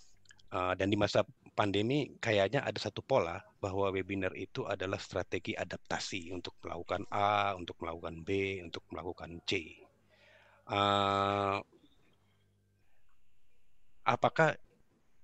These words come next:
itu bisa kita baca sebagai suatu reaksi kepanikan? Atau kita bisa belajar dari sana, bukan belajar tips-tips hidup,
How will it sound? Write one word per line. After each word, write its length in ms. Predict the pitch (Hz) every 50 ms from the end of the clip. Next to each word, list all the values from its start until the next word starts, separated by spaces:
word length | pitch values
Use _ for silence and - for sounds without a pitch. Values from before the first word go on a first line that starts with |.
| - - - - - - -
itu 240 | 139 120 - - 151
bisa 320 | 139 131 123 - 131 117
kita 240 | - 120 - 113 104
baca 400 | 98 98 92 92 - - 127 -
sebagai 480 | 95 - 117 95 92 98 90 92 92 92
suatu 800 | 90 - - 92 87 - - - 92 90 90 90 90 90 - - 92
reaksi 640 | 92 90 85 - - - 98 90 87 85 87 87 85 - - - - - - - - - - -
kepanikan? 800 | - - - 95 90 92 101 - - - 95 85 80 76 76 71 - _ - - _ _ - - - - - - - - - - - - - - - - -
Atau 320 | 98 98 - - 104 101
kita 240 | - - - - 107
bisa 240 | 98 98 - - 104
belajar 480 | 95 101 101 104 104 123 120 117 107
dari 160 | 101 90 92 92
sana, 320 | - 95 85 82 87 101 113 113
bukan 240 | 101 - 107 104
belajar 320 | 98 92 92 92 98 95 -
tips-tips 480 | - 104 - - - - 107 95 - - -
hidup, 320 | 101 90 - 82 92 -